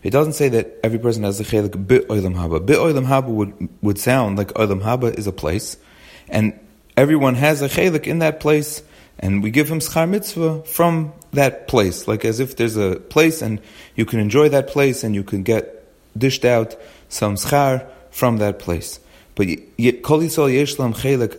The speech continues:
le'olam haba means that they have a chelik in this olam haba that they create with our actions. That every time a person does an action in the world, a mitzvah in the world,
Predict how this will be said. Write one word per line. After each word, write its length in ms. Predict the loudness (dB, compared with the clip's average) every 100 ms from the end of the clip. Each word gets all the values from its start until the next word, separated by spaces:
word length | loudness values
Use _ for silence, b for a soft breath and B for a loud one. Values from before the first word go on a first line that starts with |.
| -4
le'olam 760 | 0 2 2 2 2 2 0
haba 420 | 0 0 0 0 0
means 500 | -2 -2 -4 -6 -12 B B B B B -2
that 300 | 0 0 0
they 140 | 0
have 220 | 2 0
a 60 | 0
chelik 520 | 0 0 2 -2 -6 -20 b b _ _ _ _
in 300 | 2 2 2
this 280 | 2 0 0
olam 360 | 0 2 0
haba 340 | 0 0 0 0
that 280 | -2 -2 2
they 180 | 2
create 720 | 2 -4 -4 -2 0 0 0 -4
with 400 | 0 0 0 0
our 140 | 0
actions. 640 | 0 -2 -2 -6 -8 -12 -10
That 120 | -2
every 220 | 0 0
time 160 | 0 -2
a 20 |
person 300 | -2 -4 -2
does 180 | -2 -2
an 100 | -2
action 380 | -4 -4 -4 -4
in 80 | -2
the 120 | -2
world, 260 | 0 -2 -2
a 100 | -2
mitzvah 360 | -2 -4 -6
in 120 | -4
the 100 | -2
world, 500 | -2 -2 -2 -4 -8